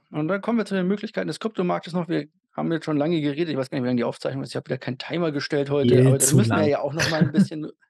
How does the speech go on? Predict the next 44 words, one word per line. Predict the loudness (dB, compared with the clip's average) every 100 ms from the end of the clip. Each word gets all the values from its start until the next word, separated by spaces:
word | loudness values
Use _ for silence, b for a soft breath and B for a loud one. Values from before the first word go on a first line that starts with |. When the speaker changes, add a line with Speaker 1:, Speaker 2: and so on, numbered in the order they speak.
| -6
Speaker 1:
äh, | -4
behandeln. | -2 -2 0 -2 -4 b b b b b -4
Wir | 0
sind | 0 0
gerade | -2 -2 -2
wieder | -2 -2
unter | -4 -4
die | -2
neunzehntau-, | 0 -2 -4 -8 -6 -2 -2
äh, | 0 0
unter | -2
die | -4
zwanzigtausend | -6 -8 -6 -4 -4 -6
gefallen, | -8 -6
Entschuldigung, | -4 -4 -2 -2 -4
von | -4 -4 -6
Bitcoin. | -10 -4 -2 -2
Wir | -4
waren | -8 -10
kurz | -14 -18
drüber, | -6 -2 0
sind | -2 -2
wieder | -4
drunter | -2 -2 -2
gefallen. | -4 -4 -4
Ich | -4
habe |
gesagt, | -4 -6 -6
bei | -10
un-, | -10 -10 -12 -6
irgendwo | -2 0
um | 2
die | 0
zwanzigtausend | -2 -6 -4 -2 -2 -4
wird | -6
wahrscheinlich | -6 -2 -2
immer | -2 -2
so |
'n | -4 -6
kleiner | -6 -4
Deckel | -4 -2
drauf | -2 -2 -2
liegen. | -2 -2 -4 -6 _ -2
Speaker 2:
Ja. | 0 0